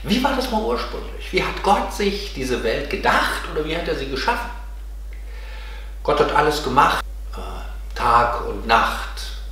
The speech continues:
Pflanzen, Tiere und auch die Menschen. Und am Ende dieses ganzen Geschehens sagt Gott, es war alles sehr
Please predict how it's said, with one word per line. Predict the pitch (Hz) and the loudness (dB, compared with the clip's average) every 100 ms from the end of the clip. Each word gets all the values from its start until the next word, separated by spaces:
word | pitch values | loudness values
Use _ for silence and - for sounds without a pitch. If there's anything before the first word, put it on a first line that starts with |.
| - | -6
Pflanzen, | 120 113 107 - 107 101 | -2 0 0 -2 -4 -4
Tiere | 110 110 104 104 - - - | 0 2 2 0 -2 -6 -4
und | 185 | 2
auch | 175 | 4
die | 226 | 6
Menschen. | 233 269 285 - - - - - - | 6 6 4 0 -6 -8 -8 -6 2
Und | 147 | 4
am | 151 | 6
Ende | 262 320 285 | 8 10 10
dieses | - 131 123 | 8 4 2
ganzen | - 110 123 - 127 120 | 4 4 4 0 2 4
Geschehens | 117 - 123 143 - - | 4 6 6 6 4 -2
sagt | - - - 139 - | -2 0 2 2 4
Gott, | 143 139 - - - - - - - | 4 4 0 -4 -8 -10 -10 -10 -6
es | - - - - - - | -2 0 0 -2 -4 2
war | - - - - - - | 6 6 4 0 -4 2
alles | - - - 147 143 - - - - | 6 6 4 0 -2 -6 -8 -10 -8
sehr | - 135 143 143 139 | -4 -2 0 0 0